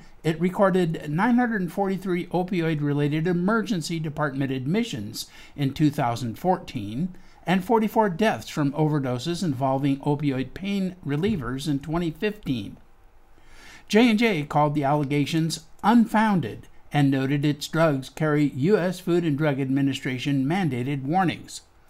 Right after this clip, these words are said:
Purdue said it shares officials'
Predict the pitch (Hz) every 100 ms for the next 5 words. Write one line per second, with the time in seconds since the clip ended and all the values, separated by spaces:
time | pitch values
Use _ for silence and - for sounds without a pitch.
0 | - - - - 139 139 135 - 170 113
1 | 127 156 - - 170 160 151 - 139 -
2 | 220 - 180 156